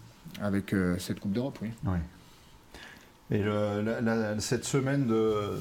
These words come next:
Speaker 2: de travail à, à Buja, euh, ça, ça s'est, ça s'est organisé un peu comment ? C'est quoi ? Be-, beaucoup de physique ou plutôt du ballon ? Enfin,
Speaker 1: Il y a
Speaker 2: un peu des
Speaker 1: eu,
Speaker 2: deux ?
Speaker 1: euh,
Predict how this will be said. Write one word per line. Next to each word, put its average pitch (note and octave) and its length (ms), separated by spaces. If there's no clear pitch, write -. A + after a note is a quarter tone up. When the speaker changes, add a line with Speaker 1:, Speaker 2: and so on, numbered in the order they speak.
Speaker 2:
de A2 80
travail B2 500
à, G2+ 300
à G#2 80
Buja, A2+ 520
euh, A2 120
ça, - 220
ça - 180
s'est, A2 460
ça B2 120
s'est - 140
organisé A2 400
un A2+ 80
peu A2 140
comment ? A#2 280
C'est - 160
quoi ? A#2+ 220
Be-, A#2 60
beaucoup A#2 420
de A2+ 80
physique D3 560
ou C3+ 60
plutôt A#2+ 340
du A#2 100
ballon ? D3 560
Enfin, A#2+ 200
Speaker 1:
Il - 20
y A#2 40
a - 20
Speaker 2:
un - 20
peu A#2+ 80
des A#2+ 60
Speaker 1:
eu, A#2+ 60
Speaker 2:
deux ? A#2+ 60
Speaker 1:
euh, A2+ 300